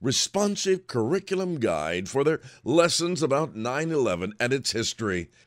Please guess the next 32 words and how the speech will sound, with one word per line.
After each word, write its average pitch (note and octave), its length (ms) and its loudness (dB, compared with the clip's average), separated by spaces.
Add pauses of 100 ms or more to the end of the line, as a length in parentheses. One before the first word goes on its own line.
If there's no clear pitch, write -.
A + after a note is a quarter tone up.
(460)
This D3+ 240 4
thing C#3+ 380 2
said, C3+ 380 0
"Don't C#3 220 2
frame C#3 360 0
the B2+ 60 2
lessons A#2+ 500 0
as A2+ 140 -4
a A2 80 -2
chance B2+ 420 -2
to B2+ 140 -2
explore D3 480 2
the C#3+ 80 2
definition B2+ 560 -2
of A2+ 120 -4
terrorism A2 760 -4 (320)
or F3 180 6
a D3 120 2
clash C3 500 -2
of B2+ 220 -2
two D3+ 160 2
different B2 340 -2
societies A2 760 -2 (280)
and A#2+ 400 0
cultures. F2 680 -2 (220)
There G3+ 180 4
is C3+ 160 0
much C#3+ 280 -2
a B2+ 80 -2
disagreement F#2+ 1200 -4
there G#2+ 160 -2
about G#2+ 260 0